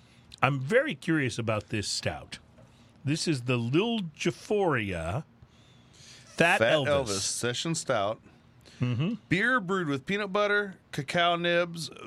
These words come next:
Speaker 2: bananas with lactose.
Speaker 1: So, in case anyone doesn't know, and there might be some of the younger generation,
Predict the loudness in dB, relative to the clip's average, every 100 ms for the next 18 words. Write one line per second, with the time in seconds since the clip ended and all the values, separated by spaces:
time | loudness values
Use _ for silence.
0 | -18 -20 -10 -2 2 2 2 0 0 -2
1 | -4 -4 -4 -2 -2 -2 -4 -6 -6 -4
2 | -6 -10 -12 -14 -18 -20 -20 -20 -20 -10
3 | -2 0 0 -2 _ -4 -2 0 -2 -2
4 | -2 -2 0 0 0 -2 -2 -4 -2 0
5 | 0 0 -2 -4 -2 0 0 0 0 -2
6 | -2 -2 -2 -4 -6